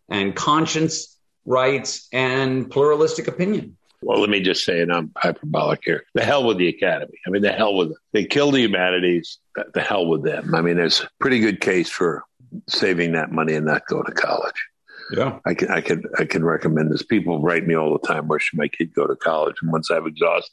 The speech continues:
Speaker 2: three or four places, some of which I've already mentioned, say, you know, consider the option of not going. But, but my question is broader.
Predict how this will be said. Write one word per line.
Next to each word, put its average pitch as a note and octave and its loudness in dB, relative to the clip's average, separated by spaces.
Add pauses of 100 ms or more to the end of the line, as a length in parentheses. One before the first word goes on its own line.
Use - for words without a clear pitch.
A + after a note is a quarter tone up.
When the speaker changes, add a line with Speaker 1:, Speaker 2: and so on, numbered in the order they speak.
(120)
Speaker 2:
three G#2+ 4
or G2 2
four E2+ 0
places, F#2 -2
some D#2+ -4
of D#2 -4
which D#2 0
I've D2+ -2
already D#2 0
mentioned, - 0 (220)
say, G#2+ 0
you G#2 4
know, G#2 2
consider F#2+ 0
the F2+ 4
option E2+ -2
of D#2 -10
not D2+ -12
going. - -8 (420)
But, G2 0
but G#2+ 0
my G2+ 0
question A#2 0
is F2+ -4
broader. A#2 0